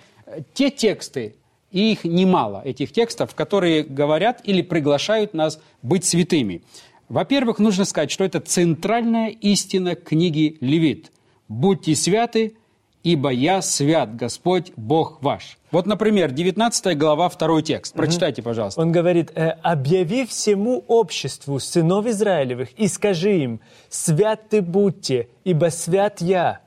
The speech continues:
Speaker 2: Господь Бог ваш».
Speaker 1: Или т-, посмотрите двадцатую главу, седьмой текст.
Speaker 2: Двадцатая глава, седьмой текст. «Освящайте себя и будьте святы, ибо я, Господь, Бог ваш».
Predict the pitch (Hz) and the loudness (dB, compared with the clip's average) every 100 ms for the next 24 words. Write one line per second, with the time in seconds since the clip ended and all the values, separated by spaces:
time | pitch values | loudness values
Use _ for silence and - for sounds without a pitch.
0 | _ 139 180 160 - 190 185 117 120 175 | _ 0 0 0 -2 0 2 0 -2 0
1 | 175 - 117 104 - - _ _ _ 202 | 0 -2 -8 -8 -14 -20 _ _ _ 0
2 | 226 180 160 185 196 214 196 151 175 175 | 0 0 -2 -2 0 -2 0 0 0 2
3 | 190 170 156 151 151 143 - 151 143 127 | 0 0 0 2 4 2 2 2 2 2
4 | 123 113 - - _ - 143 151 185 165 | -2 -2 -6 -16 _ -6 -4 0 0 2
5 | 170 160 165 180 165 147 131 - _ - | 2 0 0 0 0 0 -2 -6 _ -10
6 | - 151 165 170 - 220 220 226 - 170 | -6 -4 0 0 0 0 0 -2 -2 2
7 | 170 - 156 151 220 - 220 - 170 139 | 2 0 -2 -2 -2 -2 -4 0 0 0
8 | 135 - - 151 160 156 143 196 170 147 | -6 -6 -6 -2 0 0 0 0 2 0
9 | 156 - 175 139 104 139 127 170 - 123 | -4 -2 0 0 -4 -6 0 0 0 -4
10 | 107 - | -4 -8